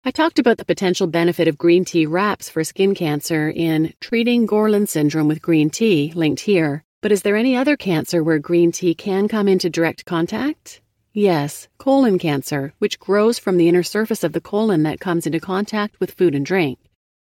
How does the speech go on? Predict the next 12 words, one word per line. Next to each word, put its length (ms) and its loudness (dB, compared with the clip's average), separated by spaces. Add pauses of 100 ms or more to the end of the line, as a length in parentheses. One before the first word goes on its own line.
(260)
In 140 4
the 80 4
colon, 500 2
tea 220 2
compounds 720 0
are 100 0
fermented 640 0
by 220 -2
our 100 -4
good 260 0
gut 180 -4
bacteria 760 -2